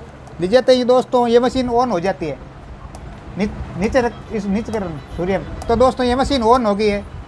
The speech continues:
सिर्फ बैटरी के तार ये निकाले हुए हैं, मशीन on हो गई है,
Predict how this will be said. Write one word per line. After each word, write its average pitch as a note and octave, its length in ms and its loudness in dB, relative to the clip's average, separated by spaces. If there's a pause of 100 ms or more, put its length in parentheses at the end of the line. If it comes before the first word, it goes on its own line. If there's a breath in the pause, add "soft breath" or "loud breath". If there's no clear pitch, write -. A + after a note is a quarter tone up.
(520)
सिर्फ G#3+ 380 -4
बैटरी A3+ 320 2
के A#3+ 100 4
तार A#3 240 8
ये A#3 100 2
निकाले A3 380 2
हुए G3 140 4
हैं, G3 160 -2 (1160)
मशीन A3 280 2
on A3 200 4
हो G#3 80 2
गई G#3 120 2
है, G3 220 0